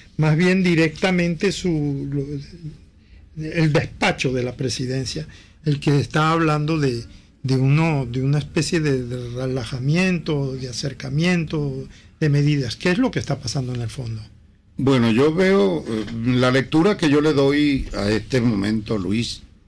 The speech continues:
Speaker 2: Arnoldo, Enrique y a oyentes, es mala. Es una lectura negativa, negativa para nuestra lucha.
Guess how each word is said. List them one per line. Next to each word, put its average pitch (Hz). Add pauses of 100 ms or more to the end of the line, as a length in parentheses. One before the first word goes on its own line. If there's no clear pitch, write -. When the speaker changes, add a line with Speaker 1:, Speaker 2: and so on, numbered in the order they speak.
(140)
Speaker 2:
Arnoldo, 92
Enrique 101 (500)
y 80
a 69
oyentes, 76 (560)
es 110
mala. 92 (380)
Es -
una 101
lectura 85 (960)
negativa, 101 (540)
negativa 120
para 117
nuestra -
lucha. -